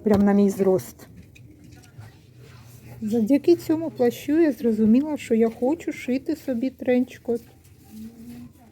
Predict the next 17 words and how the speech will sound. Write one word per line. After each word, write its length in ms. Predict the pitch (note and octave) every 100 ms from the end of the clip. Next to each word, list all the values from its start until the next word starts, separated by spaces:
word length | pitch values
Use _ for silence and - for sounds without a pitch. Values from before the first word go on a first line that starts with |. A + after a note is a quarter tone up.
| _ _ -
Ну, 80 | A#3
це 140 | C4
тканина, 400 | - A#3 C4+ D4+
яка 260 | G3+ G3+ A3+
піде 260 | B3 A#3
на 120 | G3+ G3+
тренчкот. 640 | G#3+ F#3 F3 - F3+ - _ _ _ _
Це, 520 | - G#3+ G3+ G3+ G3+ _ _ _
е, 280 | G#3+ G#3 G3+ - _
плащовка 840 | A3 A3 - D#4 D4+ - G#3+ G3+ F#3 _ _ _ _ _ _ _ _ _
і 500 | B3 A#3+ A3+ G#3+ - - -
с-, 340 | - - - _
як, 480 | G#3+ A3 G#3 - _ _ _ _ _ _ _ _ _ A3
це 120 | -
не 80 | G#3
стовідсоткова 800 | - A#3 G#3+ - A3 _ B3+ F#3+
вовна. 480 | F3 F#3+ F#3+ G3